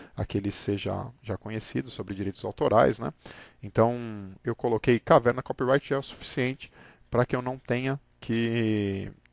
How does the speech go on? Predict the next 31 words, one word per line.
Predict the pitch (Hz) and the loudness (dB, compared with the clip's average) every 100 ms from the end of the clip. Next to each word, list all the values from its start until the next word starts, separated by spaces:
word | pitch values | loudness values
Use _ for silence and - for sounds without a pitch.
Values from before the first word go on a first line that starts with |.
| - | -12
desenvolver | 107 101 123 113 107 110 | -8 -6 -4 -2 2 2
mais | 113 110 | 2 0
nada | 104 110 104 | 2 2 2
ali | 101 113 - _ - | 0 -4 -8 _ -4
relacionado | 120 117 - 104 104 | 2 2 2 0 2
a | 107 | 2
direitos | 110 113 - | 2 -2 -2
autorais | 110 - 101 104 117 - - _ | -6 -2 2 4 2 -4 -20 _
e | 117 | -6
uso | 113 113 | -4 -4
de | 117 | -6
marca, | 131 90 90 - | -4 -4 -4 -6
tá | - | -6
bom? | 113 - | -6 -4
Até | - | -4
porque | - - 180 | -4 0 0
eu | |
sou, | - 180 165 120 | 2 0 -2 -2
tô | 131 | -2
fazendo | 135 131 | 0 0
como | 123 117 | -4 -8
indivíduo, | 123 147 120 151 120 104 | -6 -2 2 4 2 -2
não | 104 | -4
como | - 151 | -6 -10
empresa, | 135 - 143 139 110 101 - - - - - | -6 2 6 6 4 -2 -8 -18 -20 -20 -8
né? | 104 | -6
Então | 101 117 123 | 2 2 2
não | 117 104 123 | -4 -8 -8
preciso | - - 120 | -8 -10 -8
me | 123 | -10
preocupar. | 117 135 139 - 95 | -8 -8 -6 -6 -4